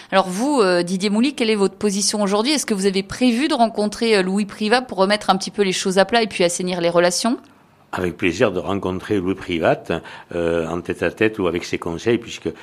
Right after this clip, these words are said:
Speaker 2: chaque fois que je l'ai rencontré au niveau du Grand Narbonne, ça a été avec ses conseils, il n'y a aucune difficulté. Pourquoi partir ? Je souhaite vivement que les Grands Buffets restent dans l'espace de liberté et restent à Narbonne.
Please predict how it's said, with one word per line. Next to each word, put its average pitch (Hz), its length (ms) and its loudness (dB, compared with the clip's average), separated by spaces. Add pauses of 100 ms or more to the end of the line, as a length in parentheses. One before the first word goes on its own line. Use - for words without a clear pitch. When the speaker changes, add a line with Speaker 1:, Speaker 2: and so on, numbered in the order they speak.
(140)
Speaker 2:
chaque - 200 -8
fois 95 180 -4
que 87 80 -6
je 82 100 -6
l'ai 87 80 -2
rencontré 87 640 -6 (260)
au 87 80 -8
niveau 87 280 -4
du 87 80 -4
Grand 85 160 -4
Narbonne, 85 340 -4
ça - 120 -14
a - 20 -10
été 78 180 -10
avec 80 160 -8
ses - 140 -10
conseils, 107 480 -8
il - 60 -6
n'y 85 60 -4
a 78 60 -8
aucune 90 220 -6
difficulté. 78 580 -12 (800)
Pourquoi 190 320 -2
partir ? - 560 -12 (640)
Je 95 540 0
souhaite - 340 2
vivement 110 640 0
que 104 320 2
les 90 160 0
Grands 85 160 -2
Buffets 95 340 -2
restent 92 360 -4
dans 80 160 -8
l'espace 85 340 -6
de 87 80 -4
liberté 87 460 -2
et 87 40 0
restent 82 220 -4
à 80 80 -4
Narbonne. 135 400 -6